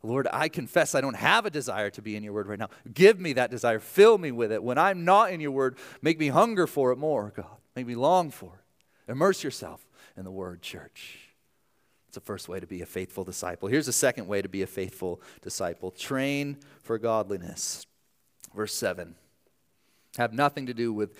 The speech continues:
irreverent, silly myths. Rather, train yourself for godliness. For while bodily training is of some value, godliness is of value in every way, as it holds pres-, promise for the present life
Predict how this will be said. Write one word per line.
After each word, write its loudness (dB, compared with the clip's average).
irreverent, -4
silly -4
myths. -12
Rather, 0
train 0
yourself -2
for -8
godliness. -6
For 0
while 4
bodily 4
training -2
is -2
of -2
some -2
value, 2
godliness 0
is -6
of -4
value -2
in -6
every -8
way, 4
as -8
it -4
holds -8
pres-, -2
promise 0
for -6
the -8
present -4
life -14